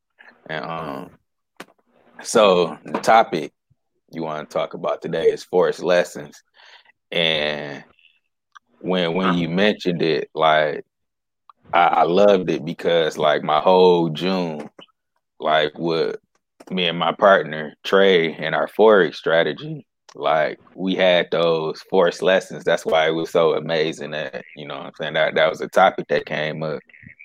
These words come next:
Speaker 1: And, like,
Speaker 2: Uh-huh.
Speaker 1: all of, like, we maybe took, like, four trades to where, you know, the market, you know, the market did things that, you know, that we wasn't aware of,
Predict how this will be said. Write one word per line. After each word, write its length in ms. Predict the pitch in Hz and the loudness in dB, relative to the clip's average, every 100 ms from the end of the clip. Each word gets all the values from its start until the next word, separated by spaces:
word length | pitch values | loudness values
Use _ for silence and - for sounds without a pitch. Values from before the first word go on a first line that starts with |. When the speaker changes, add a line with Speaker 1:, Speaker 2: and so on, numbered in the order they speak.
| _ _ _ _ - | _ _ _ _ -10
Speaker 1:
And, 200 | - 80 | -6 -2
like, 220 | 85 - | 0 0
Speaker 2:
Uh-huh. 100 | 98 | 2
Speaker 1:
all 220 | 98 92 | 4 6
of, 80 | 85 | 4
like, 240 | 87 85 85 | 2 0 2
we 140 | 107 | 4
maybe 260 | 98 87 87 | 4 2 0
took, 260 | - 101 | -2 0
like, 240 | 87 80 - | 2 0 0
four 320 | - 95 87 | 4 4 4
trades 600 | - 104 110 101 85 - - | 2 4 6 6 6 2 -4
to 100 | 82 | -4
where, 480 | 78 82 82 78 85 - - - - _ | 0 2 2 0 -2 -12 -20 -20 -20 _
you 120 | 87 | -6
know, 400 | 82 85 82 78 | -2 2 2 2
the 160 | 76 76 | -2 -4
market, 680 | 85 95 101 - 85 85 85 - - _ - _ _ - | 2 4 4 2 -2 -2 -4 -12 -20 _ -20 _ _ -8
you 100 | 90 | -2
know, 340 | 87 82 82 | 2 4 4
the 140 | 82 | 2
market 480 | 85 98 98 92 82 | 2 4 4 2 0
did 400 | 85 92 92 87 | 4 6 4 2
things 460 | 92 90 87 82 - | 0 0 0 -4 -4
that, 400 | 85 82 80 73 | 0 2 0 -4
you 140 | 85 | -6
know, 400 | 85 82 80 73 71 - - | -6 -4 -4 -6 -10 -6 0
that 420 | 82 78 71 - | 2 2 -2 -6
we 200 | - 98 | -2 0
wasn't 580 | 92 95 85 87 80 78 - - | 4 4 4 2 -2 -6 -14 -8
aware 560 | 78 80 95 98 78 76 | -4 2 6 6 6 4
of, 280 | 69 - | 2 0